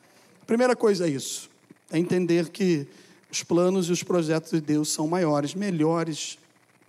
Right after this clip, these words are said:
do que os nossos. A segunda coisa é confiar e crer no nosso Deus, pois Ele é maior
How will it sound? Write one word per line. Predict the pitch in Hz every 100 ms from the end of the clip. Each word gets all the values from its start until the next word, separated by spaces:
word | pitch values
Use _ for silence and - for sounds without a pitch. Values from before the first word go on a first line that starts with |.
| _ _ -
do | 180
que | -
os | 143
nossos. | 123 113 - - - - - - _ _ _ _ _ _ _ _ _ _ _ _ _ _ _ _ -
A | 190
segunda | 294 285 330 -
coisa | 196 156 127 - - _ _ _ _ _ _ _
é | 185
confiar | 180 269 190 254 233 214 151 - _ _ _ _ _ _ _ _
e | 208
crer | 202 247 285 285
no | 262
nosso | 254 254 247
Deus, | 185 190 160 - - - _ _ _ _ _ _ _
pois | 185 190 160
Ele | 220 220 202
é | 208
maior | 208 196 180 185 180